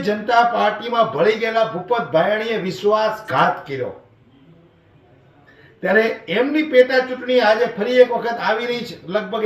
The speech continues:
એક દોઢ મહિનામાં તો તારીખ પણ નક્કી થઈ જશે. આમ આદમી પાર્ટી તરફથી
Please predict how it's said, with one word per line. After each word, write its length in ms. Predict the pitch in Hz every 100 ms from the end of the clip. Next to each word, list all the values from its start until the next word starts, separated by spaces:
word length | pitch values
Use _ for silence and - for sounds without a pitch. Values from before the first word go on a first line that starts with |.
| 214
એક 120 | 196
દોઢ 240 | 220 220
મહિનામાં 420 | 214 220 220 220 220
તો 100 | 226 226 - - - -
તારીખ 360 | 170 208 247 247
પણ 240 | 240 240
નક્કી 240 | 240 254
થઈ 160 | 226 247
જશે. 260 | 240 170 147 - _ _ _ _ - - - - - -
આમ 280 | 180 240 254
આદમી 340 | 240 240 247 202
પાર્ટી 320 | 220 226 190
તરફથી 480 | 220 226 - 226